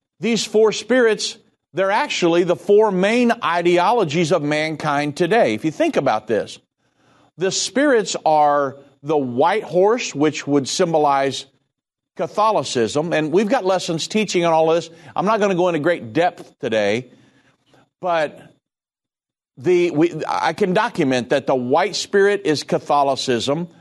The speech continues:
the red spirit, think of the red spirit in the earth today, communism, socialism. The black horse would, uh, symbolize, or the black spirit, capitalism, and the pale or the green horse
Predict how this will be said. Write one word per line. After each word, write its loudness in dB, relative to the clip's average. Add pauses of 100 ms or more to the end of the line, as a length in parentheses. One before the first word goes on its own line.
(140)
the -2
red 0
spirit, 0
think 0
of 2
the 0
red 0
spirit -2
in -2
the 2
earth 0
today, -2 (340)
communism, -2
socialism. -2 (1000)
The -4
black -2
horse 0
would, 0
uh, 2
symbolize, 0 (320)
or -2
the 0
black -2
spirit, -4 (180)
capitalism, 0 (440)
and -2
the 2
pale 0
or 2
the 0
green 0
horse 0